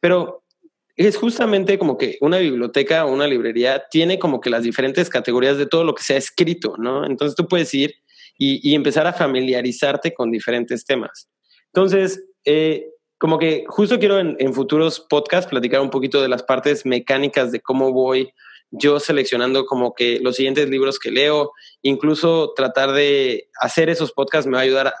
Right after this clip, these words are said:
a, a como que pues saberlo describir un poquito mejor, pero definitivamente creo que todo surge de estar muy abierto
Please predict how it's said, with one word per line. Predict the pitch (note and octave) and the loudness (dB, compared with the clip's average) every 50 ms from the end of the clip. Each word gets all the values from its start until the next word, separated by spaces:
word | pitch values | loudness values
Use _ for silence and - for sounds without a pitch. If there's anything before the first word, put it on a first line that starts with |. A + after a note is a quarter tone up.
| - | -2
a, | B2+ B2+ B2 A#2 A#2 A2+ A2 - _ _ _ | 0 0 0 0 -2 -6 -8 -14 _ _ _
a | - A#2+ | -8 -6
como | - - C#3 B2+ | -4 -2 -4 -4
que | - C3+ | -4 -4
pues | A#2 D3+ D3 D3 | -4 -4 -2 0
saberlo | C#3+ C#3 D3+ E3+ F#3 | 0 2 2 2 0
describir | E3+ C#3 - - A#2 A#2+ C3 C#3 | 0 -2 -4 -4 -2 -2 0 0
un | C#3+ C#3 | -2 -4
poquito | - A#2 - C3+ A#2 D3+ D3 | -4 -8 -10 -6 -2 -2 -2
mejor, | C#3 B2 - - D3+ - - - _ _ _ _ - - - _ _ | -2 -2 -2 -2 -2 -2 -2 -6 _ _ _ _ -20 -20 -20 _ _
pero | - D#3+ E3+ | 2 2 2
definitivamente | E3 E3 E3+ F3+ F#3 F3+ F#3 G#3+ G#3+ G#3 G3+ G3 G3 G3+ G3+ G3+ | 2 2 0 0 0 0 0 0 0 0 0 0 0 0 0 0
creo | - E3 E3 E3+ E3+ | 2 0 0 0 0
que | E3+ E3+ E3 D#3 C#3+ C3 - _ - | 0 0 0 0 0 -2 -6 _ -2
todo | - D#3+ F3 G3 G#3 | 0 2 2 2 0
surge | G3+ - D#3+ D#3 D#3 D3+ E3 D#3 E3+ G#2+ - _ _ _ _ _ _ _ _ _ - | 0 0 -2 -2 0 -2 -2 -2 -2 -2 -6 _ _ _ _ _ _ _ _ _ 0
de | B2 C#3 D3 C#3+ C#3 C#3+ | 2 2 2 2 2 0
estar | C#3+ C#3 - E3 D#3 D#3+ | 0 0 2 0 2 2
muy | D#3+ D#3+ E3 E3+ F3+ F#3+ F#3+ | 2 2 2 2 2 2 2
abierto | F#3 E3+ D3 C#3 C#3 C3+ C3+ - E3+ F3 G3+ - - | 0 0 0 0 0 -2 -2 -2 -2 -2 -2 -4 -6